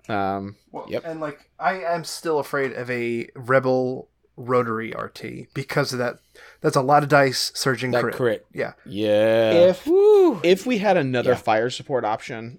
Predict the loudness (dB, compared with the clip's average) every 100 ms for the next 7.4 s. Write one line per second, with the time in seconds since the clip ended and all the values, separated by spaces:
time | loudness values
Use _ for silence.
0 | -4 -2 -2 -6 -4 -4 -2 -4 -2 -4
1 | -6 _ _ -20 -20 _ 0 2 0 -2
2 | -2 -4 -4 -4 -4 -4 -6 -10 -10 -8
3 | -4 -4 -6 -4 -4 -6 -8 -8 -8 -14
4 | -18 _ _ _ _ _ -2 -2 -2 -4
5 | -4 -4 -6 -6 -4 -4 -4 -6 -6 -6
6 | -4 -2 -2 -4 -12 _ _ _ _ -10
7 | -10 -10 -14